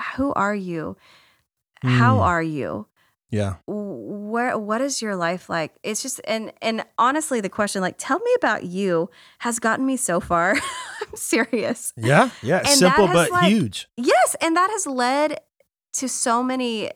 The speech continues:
Speaker 1: and that'll lead to another question, well, which will lead to another question. And all of a sudden, y-, they're telling you about their family and their kids, and they're telling you about, if they start going there,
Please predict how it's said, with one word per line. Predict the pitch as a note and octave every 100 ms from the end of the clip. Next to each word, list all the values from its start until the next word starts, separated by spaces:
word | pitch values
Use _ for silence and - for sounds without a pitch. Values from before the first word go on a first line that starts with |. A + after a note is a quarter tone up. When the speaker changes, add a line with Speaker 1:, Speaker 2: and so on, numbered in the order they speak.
| -
Speaker 1:
and | - - B3
that'll | B3 C4+ B3
lead | G#3+ G#3
to | A3
another | G#3+ A3 A3
question, | D#3 E3
well, | F3+ B2+ - -
which | G#3+ A3
will | A3+
lead | A3 G#3+
to |
another | A#3 A3+
question. | A#3+ F#3+ F#3
And | F#3 F3+
all | - C4
of | C#4+
a | A3
sudden, | - G3+ F3 E3 - _ - - _ _ _ _ -
y-, | F#3+ A3 -
they're | G3+ A3
telling | A3 A#3 A#3 A#3+ A3
you | G3
about | F#3 F3 E3+ F3+ - - _
their | F#3 E3 E3
family | - E3 F#3 G#3 G#3
and | -
their | E3
kids, | D#3+ G3 F#3+ F#3+ -
and |
they're | F#3+
telling | A#3+ F4 F#4+
you | C#4+ G3+
about, | - E3+ -
if | G3+ G#3
they | B3+
start | - E4+ -
going | G#3 F#3+
there, | F#3 F#3+ E3